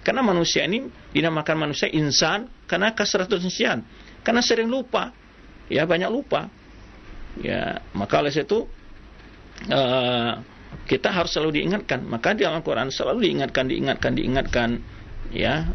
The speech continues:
tidak satu kali, dua kali, dan peristiwa masalah tau-, eh, untuk kedudukan tauhid, masalah bir walidain, masalah baik-baik kepada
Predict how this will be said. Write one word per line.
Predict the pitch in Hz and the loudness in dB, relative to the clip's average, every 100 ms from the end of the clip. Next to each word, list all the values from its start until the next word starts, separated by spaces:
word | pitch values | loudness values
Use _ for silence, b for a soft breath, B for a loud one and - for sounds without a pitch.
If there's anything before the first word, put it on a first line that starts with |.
| - - | -4 0
tidak | 110 - | 0 2
satu | 127 143 | 0 0
kali, | 135 147 | 0 2
dua | 131 127 | 2 0
kali, | 131 135 | 2 0
dan | 123 120 | 0 -4
peristiwa | 120 127 123 123 | -4 -2 0 0
masalah | 117 120 120 | 0 0 -2
tau-, | - 95 | -2 -2
eh, | 135 110 110 | 0 2 0
untuk | 120 - - | 0 -2 0
kedudukan | 120 123 120 120 - | 0 2 0 -2 0
tauhid, | 135 - 139 113 | 0 0 -2 -2
masalah | 113 - 120 123 B B B - | -4 0 2 0 B B B 0
bir | 131 | 2
walidain, | 131 120 120 120 123 131 | 4 2 2 2 2 2
masalah | 120 113 - 117 117 | 0 -2 0 2 2
baik-baik | 117 120 117 123 131 110 | 2 0 2 2 2 0
kepada | 123 120 120 120 | 0 2 0 -2